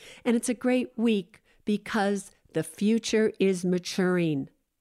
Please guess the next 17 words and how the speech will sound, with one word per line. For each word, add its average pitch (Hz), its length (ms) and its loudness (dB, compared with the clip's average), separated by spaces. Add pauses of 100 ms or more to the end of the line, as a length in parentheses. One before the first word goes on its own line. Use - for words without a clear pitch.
(340)
And 214 140 2
I 240 120 2
can 262 260 -4
only 202 420 2 (120)
wish 202 500 -2
and 190 180 -2
pray 208 340 0
and 202 120 -2
hope 190 480 -4 (520)
that 202 180 0
the 208 100 2
students 262 680 0
that 226 100 -2
are 214 140 2
graduating 190 840 0
this 220 280 0
year 170 480 -2